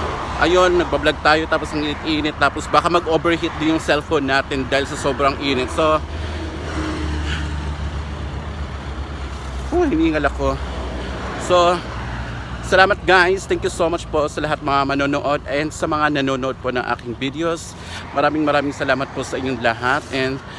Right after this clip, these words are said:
ah, sana po, ah, paki-like, comment, and share naman po ng ating mga videos para po kahit papaano update kayo sa lahat ng aking mga videos na ina-upload dito. And please don't forget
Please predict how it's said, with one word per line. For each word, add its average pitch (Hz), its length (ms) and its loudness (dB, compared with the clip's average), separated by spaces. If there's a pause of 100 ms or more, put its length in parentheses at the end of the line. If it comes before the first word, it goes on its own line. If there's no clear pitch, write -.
(320)
ah, 139 480 2
sana 180 240 4
po, 175 400 2 (240)
ah, 135 480 4 (580)
paki-like, 151 1040 2
comment, 147 240 0
and 127 160 -2
share 143 320 0
naman 135 320 -2
po 127 160 0
ng 120 80 -4
ating 123 320 -2
mga 117 240 2
videos 175 560 -2 (480)
para 160 160 8
po 160 320 0
kahit 151 240 0
papaano 135 400 0
update - 460 -4 (100)
kayo 131 240 0
sa 127 160 -4
lahat 123 240 -4
ng 123 60 -2 (160)
aking 190 180 0
mga 180 240 4
videos 175 360 2 (120)
na 175 160 6 (560)
ina-upload 170 720 4
dito. 139 240 -2
And 131 240 0
please 208 240 -4
don't 208 160 4
forget 185 240 -2